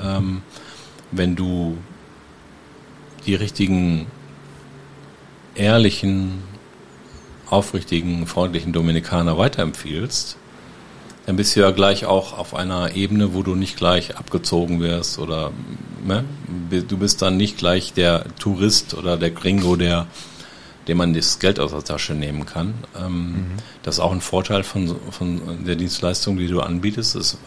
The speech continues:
Speaker 1: mein Empfinden dazu. Ähm,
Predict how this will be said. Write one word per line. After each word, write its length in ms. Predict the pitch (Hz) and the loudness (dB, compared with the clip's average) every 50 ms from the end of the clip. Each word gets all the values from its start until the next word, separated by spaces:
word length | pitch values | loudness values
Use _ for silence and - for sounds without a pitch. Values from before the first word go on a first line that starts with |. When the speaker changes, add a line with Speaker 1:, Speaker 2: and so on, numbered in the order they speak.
| - 87 85 - - | -14 -12 -12 -10 -10
Speaker 1:
mein 300 | - 85 80 82 90 85 | -6 -4 -2 -2 0 -2
Empfinden 480 | 82 85 - - 95 101 120 131 117 117 | -2 -4 -4 -6 -6 -6 -4 -4 -2 -2
dazu. 440 | 123 123 120 - 147 143 165 180 170 - - - - - - - - - - - - - | -2 -2 -2 -4 -4 -2 -4 -4 -6 -10 -14 -12 -12 -12 -12 -14 -14 -16 -18 -18 -8 -2
Ähm, 480 | 101 107 107 110 107 107 107 113 120 | 2 4 4 6 6 4 4 2 -2